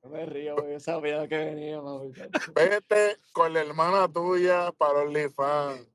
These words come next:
Speaker 2: Te lo he dicho un montón de veces. ¿Qué diferencia? No, fuera de relajo, la gente se ríe, pero díganme, ¿qué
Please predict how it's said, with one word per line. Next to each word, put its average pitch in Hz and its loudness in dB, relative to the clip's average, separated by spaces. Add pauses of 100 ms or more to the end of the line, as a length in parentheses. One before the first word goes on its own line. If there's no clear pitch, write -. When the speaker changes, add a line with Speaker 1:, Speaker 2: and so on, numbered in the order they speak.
(180)
Speaker 2:
Te 123 4
lo 131 6
he 143 2
dicho 190 -6
un 160 -8
montón 156 -4
de 165 4 (200)
veces. 135 -4 (1400)
¿Qué 202 4
diferencia? 214 0
No, 190 2 (300)
fuera 214 4
de 233 -2
relajo, 196 2
la 147 0
gente 170 -4
se 226 2
ríe, 180 2
pero 151 0
díganme, 160 -4 (480)
¿qué 214 0